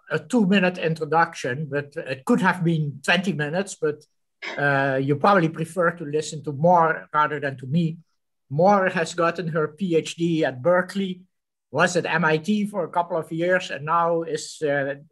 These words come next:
is a big shot at Carnegie Mellon. And in stochastic scheduling, she is one of the, the, one of the really important people.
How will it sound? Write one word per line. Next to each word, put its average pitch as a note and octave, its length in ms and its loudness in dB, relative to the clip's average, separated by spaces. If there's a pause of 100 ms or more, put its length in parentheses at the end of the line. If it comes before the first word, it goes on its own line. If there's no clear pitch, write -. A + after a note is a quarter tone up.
is D3+ 140 -6
a D#3 60 -8
big F#3+ 200 -2
shot D#3+ 360 0
at C3+ 260 -10
Carnegie D3 400 0
Mellon. C3+ 460 -2 (500)
And D3+ 320 -4
in D#3 200 -6
stochastic F3 520 -4
scheduling, D#3 560 -2
she D#3 160 -4
is D3 160 -4
one D3+ 240 0
of D3+ 160 -8
the, C3 260 -10 (460)
the, C3 480 -4 (160)
one F3+ 240 4
of F3 140 0
the D#3+ 100 -2
really E3+ 380 0
important C#3+ 500 -6
people. B2 400 -6